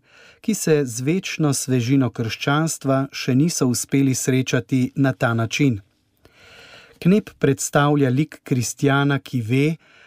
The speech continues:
da ni ne boljši ne slabši od tistih, ki ne prihajajo v cerkev in ki si zato zastavlja vprašanja, kot so, kakšen pomen ima vera,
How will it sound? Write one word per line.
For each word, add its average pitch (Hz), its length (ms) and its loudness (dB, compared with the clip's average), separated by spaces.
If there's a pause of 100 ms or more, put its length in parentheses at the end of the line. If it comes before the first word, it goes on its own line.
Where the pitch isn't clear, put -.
(120)
da 135 180 0
ni 139 140 4
ne 160 160 0
boljši 143 580 -2
ne 143 160 0
slabši 127 580 -2
od 113 180 -2
tistih, 156 560 -2
ki 135 140 0
ne 123 160 0
prihajajo 135 640 0
v 139 100 -2
cerkev 147 460 0 (720)
in 196 180 2
ki 170 180 -4
si - 240 -2
zato 139 360 0
zastavlja 143 760 0
vprašanja, 135 760 0
kot - 260 -6
so, 156 300 0 (540)
kakšen 196 440 -2
pomen 139 380 2
ima 123 200 2
vera, 147 540 0